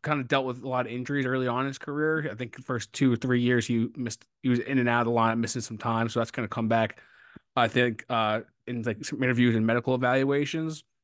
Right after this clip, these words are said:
For hi-, uh, for me, the first thing I noticed with him is just his hand power.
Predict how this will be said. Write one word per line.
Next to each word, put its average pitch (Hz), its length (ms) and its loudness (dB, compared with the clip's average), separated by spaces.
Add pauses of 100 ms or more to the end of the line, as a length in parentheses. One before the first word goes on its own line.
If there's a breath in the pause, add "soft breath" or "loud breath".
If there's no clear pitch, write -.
(600)
For 143 140 0
hi-, 151 140 0 (140)
uh, 127 280 4
for 135 200 -2
me, 147 220 2
the 151 140 0
first 143 200 -4
thing 147 100 -4
I 127 40 -2
noticed 123 240 -2
with 104 100 -10
him 127 140 -4
is 113 80 -4
just 117 140 -6
his 110 100 -8
hand 113 420 -4
power. 139 540 0